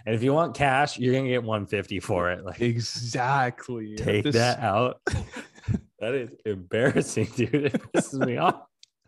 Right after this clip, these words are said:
Speaker 2: Like, just say you're broke. Like, we get it. Just say you're broke.
Speaker 1: Yeah. Yeah, seriously. But, like,
Speaker 2: <laughs>
Speaker 1: I think a perfect model that they can take from is Nike. Like, it's a little bit different in that they're taking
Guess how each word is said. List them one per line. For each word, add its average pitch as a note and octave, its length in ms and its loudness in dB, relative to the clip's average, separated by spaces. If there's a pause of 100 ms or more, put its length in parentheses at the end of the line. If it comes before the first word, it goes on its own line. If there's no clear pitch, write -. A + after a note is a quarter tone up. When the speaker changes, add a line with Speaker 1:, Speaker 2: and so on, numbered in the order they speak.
(720)
Speaker 2:
Like, C3+ 120 2
just E3 260 4
say D#3+ 160 4
you're D#3 200 6
broke. A2 460 2 (200)
Like, B2 120 0
we B2+ 100 4
get A#2+ 240 2
it. - 280 -8
Just B2 280 -8
say C#3 180 4
you're C#3+ 220 4
broke. G#2 260 -2
Speaker 1:
Yeah. G2 200 -2 (500)
Yeah, G#2+ 260 0 (140)
seriously. F#2+ 640 -4
But, C#3 300 2 (580)
like, C#3 260 2 (220)
Speaker 2:
<laughs> C#4 180 -4
Speaker 1:
I C3 120 -2
think C#3+ 300 -4
a A2 260 -2 (320)
perfect E3+ 800 -4
model A#2 460 -2
that A2+ 140 -8
they A2+ 120 -6
can G2+ 200 -10
take A#2 260 -4
from D#3+ 280 -4 (360)
is G#2 200 -2
Nike. E2+ 500 -6 (200)
Like, G#2 280 -4
it's A#2+ 200 -4
a A2+ 40 -2
little C3 300 2
bit C#3 200 2
different B2 400 -2
in A2 140 -10
that F#2+ 240 -6
they're G#2 260 -2
taking A2+ 560 -6